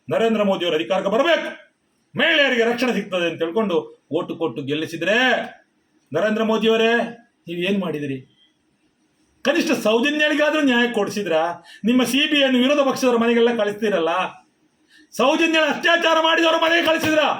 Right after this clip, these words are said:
ಸಿ ಬಿ ಐ ಅನ್ನು? ಇಲ್ಲ. ಸೌಜನ್ಯಳ ಅತ್ಯಾಚಾರ ಬಿಡಿ, ಆ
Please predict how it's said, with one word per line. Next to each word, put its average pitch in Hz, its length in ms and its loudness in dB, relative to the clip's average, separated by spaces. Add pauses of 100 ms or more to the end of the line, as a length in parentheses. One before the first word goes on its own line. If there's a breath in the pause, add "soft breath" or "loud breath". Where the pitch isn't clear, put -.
(640)
ಸಿ 311 100 0
ಬಿ 330 80 2
ಐ 302 120 2
ಅನ್ನು? 196 420 -2 (160)
ಇಲ್ಲ. 302 180 2 (1040)
ಸೌಜನ್ಯಳ 254 600 2
ಅತ್ಯಾಚಾರ 254 460 0
ಬಿಡಿ, 254 540 -2 (1160)
ಆ 240 180 2